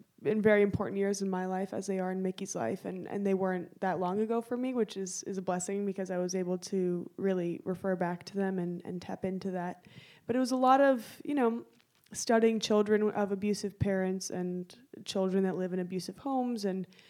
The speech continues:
a little bit about veterans 'cause I didn't know as much as, as when I started filming. And yeah, I, I have a really great acting coach that helped me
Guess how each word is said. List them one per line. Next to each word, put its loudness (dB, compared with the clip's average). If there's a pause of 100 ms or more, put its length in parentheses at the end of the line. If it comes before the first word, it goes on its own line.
(280)
a -8
little 0
bit 2
about -2
veterans 2
'cause -4
I 4
didn't -4 (100)
know -2
as -6
much -4
as, -6
as -6
when -6
I -6
started -8
filming. -4 (500)
And -2 (340)
yeah, 0
I, 0
I 2
have 0
a 2
really 4
great -4
acting -6
coach -10
that -8
helped -8
me -6